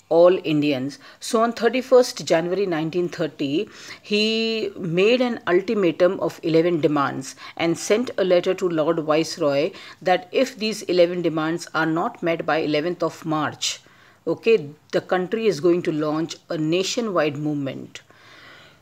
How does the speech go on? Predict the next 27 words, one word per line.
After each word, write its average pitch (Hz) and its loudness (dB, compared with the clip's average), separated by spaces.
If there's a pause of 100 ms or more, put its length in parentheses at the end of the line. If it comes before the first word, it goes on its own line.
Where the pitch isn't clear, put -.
(100)
Now, 202 8
<laughs> - 0
the 214 4
demands 202 4
were, 226 4
some 214 0
were 220 4
very 190 2
much 214 0
general 170 2
and 190 0
some 180 0
were 190 4
very 165 2
specific. 139 -4 (320)
Now, 190 4
the 214 4
m-, 170 -2 (200)
motive 202 2
of 226 0
Mahatma 202 -4
Gandhi 190 0
was 180 2
to, 170 -2
was 170 2
this, 180 2 (320)
that 208 0